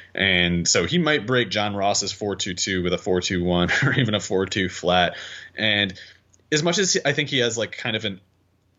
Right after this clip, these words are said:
incomplete skill set, when you have speed like that, you only need a little bit of skill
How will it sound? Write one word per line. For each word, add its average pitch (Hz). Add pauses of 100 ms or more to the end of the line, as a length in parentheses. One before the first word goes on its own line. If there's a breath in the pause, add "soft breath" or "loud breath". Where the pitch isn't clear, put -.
(160)
incomplete 127
skill 107
set, 147 (480 loud breath)
when 139
you 185
have 277
speed 143
like 101
that, 98
you 120
only 135
need 117
a 98
little 98
bit 92
of 85
skill 110